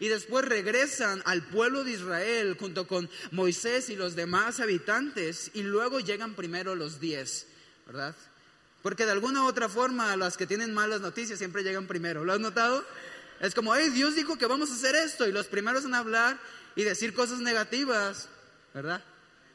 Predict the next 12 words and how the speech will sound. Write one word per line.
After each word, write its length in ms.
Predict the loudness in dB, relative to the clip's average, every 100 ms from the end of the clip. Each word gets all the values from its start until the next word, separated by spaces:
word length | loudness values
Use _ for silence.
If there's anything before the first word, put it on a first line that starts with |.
| _ _ -10
Son 120 | -4
esos. 420 | -4 -4 -10 -12 -18 -20 -20 -20 -20 -20 -20 -20 -20 _ _ -16
Ya. 380 | -10 -10 -10 -12 -2
Pero 140 | 0
aquí 160 | 2 0
no 80 | -2
sucede, 400 | -6 -6 -6 -6
solo 240 | -2 0 0
en 80 |
Tepic, 400 | -2 4 4 4
¿verdad? 400 | -2 -2 0 2
Y, 200 | 4 4